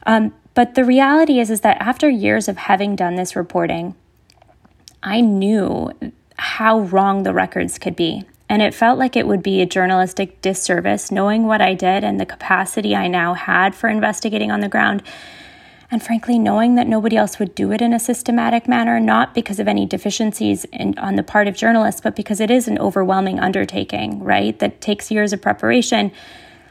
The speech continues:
that, that actually I could do this and I should do this. And that publishing documents, a military document alone, would be probably a disservice because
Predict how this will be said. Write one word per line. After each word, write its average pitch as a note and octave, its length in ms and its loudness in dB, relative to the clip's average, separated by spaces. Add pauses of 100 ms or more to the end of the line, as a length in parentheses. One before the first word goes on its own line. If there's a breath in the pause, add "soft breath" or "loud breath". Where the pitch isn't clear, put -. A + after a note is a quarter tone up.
(120 loud breath)
that, - 320 2 (140)
that A#3 100 4
actually B3 400 2
I A3 120 4
could G3 180 -4
do G3 160 0
this G3 240 0
and G#3 100 0
I - 80 0
should - 300 -2
do - 120 -4
this. - 280 -4
And G#3+ 120 2
that - 160 0
publishing A3 580 0
documents, G3+ 800 -2
a G#3 60 -2
military G#3 520 2
document G3 520 -2
alone, G#3 540 2
would G3+ 240 -2
be G3 440 -2 (500)
probably A3 440 2
a F#3+ 60 0
disservice F#3+ 640 -4
because G3+ 680 0